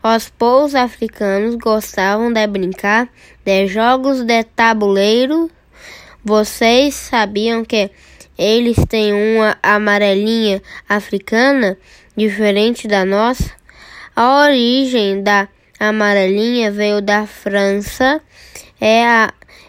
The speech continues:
ela se chamou macaca. A, as bonecas foram um dos brin-,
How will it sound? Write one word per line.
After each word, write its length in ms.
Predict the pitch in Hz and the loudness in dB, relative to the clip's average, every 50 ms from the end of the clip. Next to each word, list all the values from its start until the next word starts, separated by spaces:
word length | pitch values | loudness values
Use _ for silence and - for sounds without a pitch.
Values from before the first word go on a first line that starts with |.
| _ - | _ -4
ela 480 | 220 214 220 226 233 240 247 247 254 | 0 2 2 4 4 4 2 2 0
se 320 | 240 - - 240 214 208 214 | -4 -4 -4 -2 -2 -2 -2
chamou 640 | 208 - - 220 208 208 208 202 208 220 233 233 233 | -4 -4 -4 -2 -2 0 0 2 2 2 2 2 0
macaca. 1000 | 226 220 214 208 214 214 _ - 208 185 180 190 196 - - 240 240 269 302 311 - _ _ _ _ - _ _ _ _ - - - _ _ - | 0 0 -2 -2 -2 -4 _ -6 -4 -2 -2 -4 -6 -6 -6 -4 -4 -2 -4 -6 -8 _ _ _ _ -20 _ _ _ _ -20 -20 -20 _ _ -2
A, 320 | 226 226 226 240 240 - - _ _ - - | 0 2 2 2 2 0 -4 _ _ -10 -6
as 760 | 214 202 214 226 226 240 247 262 277 294 311 - - - - - - - _ - _ _ - | -2 0 2 2 2 2 2 2 0 -2 -4 -8 -14 -16 -20 -20 -20 -20 _ -20 _ _ -6
bonecas 800 | 226 220 220 226 226 220 214 208 208 220 214 - 254 240 240 - | -2 0 0 0 2 2 2 2 2 2 0 0 -2 -2 -2 -4
foram 440 | - - - 220 208 202 202 214 208 | -8 -6 -4 -2 0 0 0 0 0
um 600 | 202 196 202 202 202 208 208 208 214 220 247 269 - _ - - - _ _ - _ _ _ _ _ | 0 0 0 0 0 0 -2 -2 -4 -6 -8 -10 -14 _ -20 -20 -20 _ _ -20 _ _ _ _ _
dos 480 | 226 208 214 214 214 220 226 226 - | -2 0 2 4 4 2 2 0 -4
brin-, 460 | - 208 208 208 214 214 214 214 208 | -6 -4 -2 -2 -2 -2 -2 -4 -6